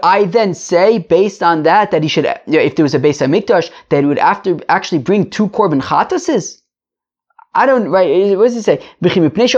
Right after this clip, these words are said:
Just because we're, we're giving theory, nights and Maisa, would we actually do a Maisa? Would we actually bring a, a, a Korban in the Beis Hamikdash, potentially Chulin LaAzara, if it's not actually true?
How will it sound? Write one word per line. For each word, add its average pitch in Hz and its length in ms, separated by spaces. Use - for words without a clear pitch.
Just 214 200
because 220 320
we're, 175 240
we're 151 160
giving 190 300
theory, 214 540
nights 165 340
and 123 160
Maisa, 185 300
would 180 120
we 143 200
actually 185 580
do 170 180
a 151 60
Maisa? 214 400
Would 170 120
we 151 120
actually 202 340
bring 185 300
a, 151 220
a, 120 80
a - 160
Korban 208 400
in 185 60
the 160 60
Beis 147 240
Hamikdash, 226 360
potentially 185 480
Chulin 220 400
LaAzara, 175 560
if 226 100
it's 156 140
not 185 160
actually 185 300
true? 254 420